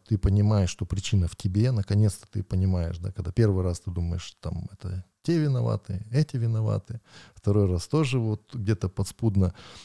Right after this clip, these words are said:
начинает проскрябываться там внутри, может быть, что-то ты делаешь не так, но в третий раз уже окончательно понятно, что что-то, э, проблема в тебе. А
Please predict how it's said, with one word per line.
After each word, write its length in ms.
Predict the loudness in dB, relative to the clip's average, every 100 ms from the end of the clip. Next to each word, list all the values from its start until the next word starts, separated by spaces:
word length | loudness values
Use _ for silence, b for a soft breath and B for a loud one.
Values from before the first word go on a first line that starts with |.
| B
начинает 540 | -2 -2 2 2 2 2
проскрябываться 880 | -2 -2 0 2 2 0 -2 -6
там 180 | -6 -2
внутри, 320 | -2 -2 -2
может 260 | 0 0 0
быть, 200 | -2 -4
что-то 540 | -4 -6 -4 -4 -4
ты 200 | -4 -2
делаешь 400 | 0 0 -2 -4
не 80 | -4
так, 240 | -4 -6 -10 _ b b b b -4
но 120 | -2
в 40 |
третий 280 | 2 2 2
раз 220 | 2 2
уже 200 | 0 0
окончательно 540 | 0 0 0 -2 -2 -2
понятно, 460 | 0 0 0 -2
что 580 | -8 -10 -8 -6 -6 -8 -16 -20
что-то, 540 | -14 -4 -4 -4 -8 -10 _ _
э, 320 | -20 -14 -12 -4
проблема 400 | 0 2 2 0
в 60 |
тебе. 340 | -2 -2 0 -2 -6 _
А 300 | -4 -2 -2